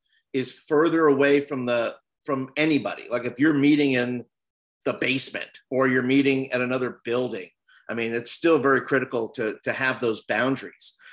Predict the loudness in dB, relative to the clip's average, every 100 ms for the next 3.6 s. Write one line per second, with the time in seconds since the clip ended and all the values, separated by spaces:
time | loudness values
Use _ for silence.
0 | -20 _ 2 2 4 2 2 2 2 4
1 | 4 2 2 -4 -4 -4 -4 -4 -8 -8
2 | -8 -8 -8 -8 -8 -4 -2 -2 -2 0
3 | 0 2 0 2 0 0